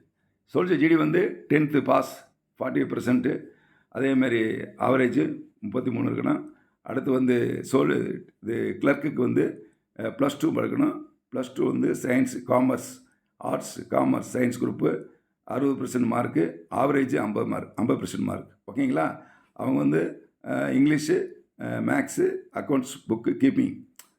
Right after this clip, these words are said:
அதாவது அதெல்லாம் அக்கவுண்ட்ஸ் எல்லாம் படிச்சிருக்கணும். சரிங்களா? ட்வெல்த்து கிளாஸ், அவங்க வந்து ஃபிஃப்டி பர்சன்ட் மார்க்ஸ், ஈச் சப்ஜெக்ட்.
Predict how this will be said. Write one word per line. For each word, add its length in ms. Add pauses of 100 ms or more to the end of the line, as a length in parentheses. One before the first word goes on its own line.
அதாவது 280
அதெல்லாம் 280
அக்கவுண்ட்ஸ் 420
எல்லாம் 220
படிச்சிருக்கணும். 640
சரிங்களா? 480 (400)
ட்வெல்த்து 240
கிளாஸ், 500 (140)
அவங்க 300
வந்து 380
ஃபிஃப்டி 220
பர்சன்ட் 240
மார்க்ஸ், 480 (340)
ஈச் 240
சப்ஜெக்ட். 260